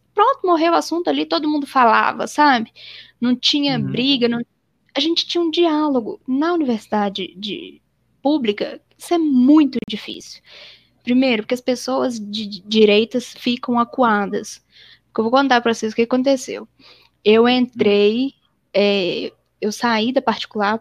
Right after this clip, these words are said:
Speaker 1: por questões financeiras, né? Porque eu tava pagando muito caro, não tava aguentando. Fiz vestibular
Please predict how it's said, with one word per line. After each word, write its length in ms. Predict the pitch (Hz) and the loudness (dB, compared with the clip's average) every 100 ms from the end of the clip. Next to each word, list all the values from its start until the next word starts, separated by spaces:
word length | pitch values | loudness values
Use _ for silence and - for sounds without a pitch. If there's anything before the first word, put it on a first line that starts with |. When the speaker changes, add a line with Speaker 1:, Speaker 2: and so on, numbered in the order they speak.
| - | -2
Speaker 1:
por 140 | - | -4
questões 440 | - 226 - 202 - | -2 -4 -4 -8 -6
financeiras, 800 | 220 262 277 - 220 254 285 226 | -4 -2 -2 -2 0 0 0 -2
né? 160 | 220 | -4
Porque 140 | 226 214 | -4 -6
eu 40 | |
tava 140 | 196 | -8
pagando 280 | - 196 208 | -10 -6 -4
muito 220 | 208 226 - | -4 -6 -4
caro, 460 | 330 339 330 277 | -2 2 2 2
não 80 | 226 | 0
tava 180 | 214 208 | -2 -2
aguentando. 720 | 220 254 254 247 269 302 311 | 0 0 0 0 0 -2 -6
Fiz 380 | - - 233 233 | -12 -2 -2 0
vestibular 680 | 247 233 220 233 220 220 | 0 0 -2 -2 0 -2